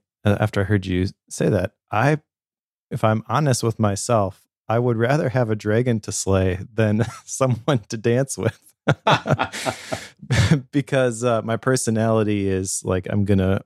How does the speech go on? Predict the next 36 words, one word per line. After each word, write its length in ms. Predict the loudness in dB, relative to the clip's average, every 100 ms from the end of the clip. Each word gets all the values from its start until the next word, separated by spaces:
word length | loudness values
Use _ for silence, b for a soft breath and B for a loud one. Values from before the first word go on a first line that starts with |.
| -4
overcome 640 | -2 -2 -2 -2 0 0
this 220 | 0 -4 -2
obstacle. 600 | 2 2 0 -4 0 0
I'm 140 | 0
going 260 | 0 0 0
to 220 | -2 -2
achieve 460 | -2 0 2 0 0
this 200 | -4 -2
goal 520 | -2 0 2 0 -2
regardless 720 | -4 -2 0 2 2 0 0 -6
of 340 | 0 2 2 0
the, 360 | -2 0 -2 -4 _ _ _ _
the 100 | -8
cost 640 | -6 0 2 2 -2 -6
or 80 | -6
the 100 | -4
stakes." 640 | -4 0 2 2 -2 -6 -8 _ _ _ _ _ _ -2
I 100 | 0
understand 1000 | 2 0 -4 -2 0 2 2 0 -2 -6 _
that 280 | 0 0 -2 _ 0
that's 360 | 2 2 -2
maybe 200 | 0 0
not 280 | 0 -2 -4
the 80 | -8
healthiest 640 | 0 0 0 -2 -2 -4
approach, 420 | -4 -2 -2 -2
though. 160 | -6 -4
And 160 | -2 -2
the 100 | -2
whole 240 | 0 0
idea 380 | 0 0 0 0
of 100 | 0
dancing, 340 | 0 -2 -2
again, 200 | -6 -4
very 240 | -2 0 2
limited 400 | 2 2 0